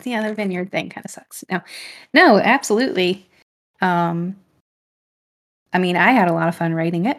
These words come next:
I hope everybody out there has a lot of fun reading it and using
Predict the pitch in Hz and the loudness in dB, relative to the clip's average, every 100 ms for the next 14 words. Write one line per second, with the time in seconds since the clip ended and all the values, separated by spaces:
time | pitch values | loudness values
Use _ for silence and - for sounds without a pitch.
0 | - 185 175 170 - - _ _ _ - | -4 -4 0 -2 -4 -20 _ _ _ -6
1 | 190 190 185 175 185 180 180 175 180 175 | -4 -2 0 0 0 0 0 -2 -2 -2
2 | 180 180 170 160 185 202 180 240 _ - | -2 -2 0 0 -2 -2 -2 -4 _ -6
3 | 170 165 170 170 170 _ _ _ _ _ | -4 -2 -2 -6 -10 _ _ _ _ _
4 | _ _ 180 185 185 185 175 175 180 196 | _ _ -6 -2 0 0 -2 -2 -2 -6